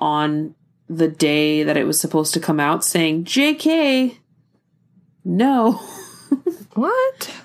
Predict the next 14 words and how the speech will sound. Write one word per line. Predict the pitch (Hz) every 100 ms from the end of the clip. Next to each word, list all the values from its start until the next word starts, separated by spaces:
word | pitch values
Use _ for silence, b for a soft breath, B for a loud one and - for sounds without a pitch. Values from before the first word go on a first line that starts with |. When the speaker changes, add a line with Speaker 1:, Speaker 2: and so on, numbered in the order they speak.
| _
Speaker 1:
I'm | 277
so | - 311
bummed. | 269 302 311 254 214 B B B B _ _ _ _ _ _ _ _ _ _ _ -
Should | 196
Speaker 2:
I'm | 220
really | 247
Speaker 1:
we | 214
do | 247
Speaker 2:
excited | 233
Speaker 1:
another | 214 196
Speaker 2:
to | -
read |
it. | -
Speaker 1:
episode? | 233 277 302 330